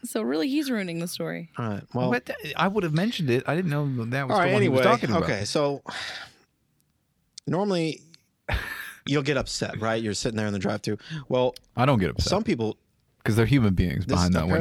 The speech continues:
Speaker 3: window.
Speaker 2: in Australia, it's not
Speaker 3: <laughs>
Speaker 2: unheard of to taunt people.
Speaker 1: Oh.
Speaker 2: And they were taunting him about the price of cheeseburgers.
Speaker 1: Okay.
Speaker 2: And it's like, why would you taunt that? You're
Speaker 3: Of
Speaker 2: trying to
Speaker 3: all
Speaker 2: make a
Speaker 3: things.
Speaker 2: service.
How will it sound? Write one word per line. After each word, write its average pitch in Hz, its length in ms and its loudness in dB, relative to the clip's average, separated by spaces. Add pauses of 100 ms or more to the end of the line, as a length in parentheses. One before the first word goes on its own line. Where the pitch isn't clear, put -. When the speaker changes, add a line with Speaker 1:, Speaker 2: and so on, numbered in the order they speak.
Speaker 3:
window. - 80 0
Speaker 2:
in - 20 0
Australia, 113 420 -2
it's 98 220 -6
not 107 200 -2 (220)
Speaker 3:
<laughs> 147 240 -2
Speaker 2:
unheard 120 380 0
of 135 280 0
to 117 120 -4
taunt 123 360 -4
people. 101 320 -4 (680)
Speaker 1:
Oh. - 380 -8 (520)
Speaker 2:
And 107 220 -4
they 120 60 -2
were 110 80 -4
taunting 151 500 -2
him 107 260 -4 (200)
about 117 180 -4
the 104 80 -10
price 123 400 -4
of 110 100 -10
cheeseburgers. - 760 -6 (560)
Speaker 1:
Okay. 196 280 -6 (1400)
Speaker 2:
And 131 380 -2 (800)
it's - 180 -6
like, 135 160 -2 (200)
why 123 180 -2
would 185 180 -2
you 165 120 0
taunt 139 380 -4 (160)
that? - 320 -6 (540)
You're - 80 0
Speaker 3:
Of 98 40 2
Speaker 2:
trying - 100 6
to - 20 6
Speaker 3:
all - 40 4
Speaker 2:
make 113 120 4
a 127 80 4
Speaker 3:
things. 90 120 4
Speaker 2:
service. 113 340 0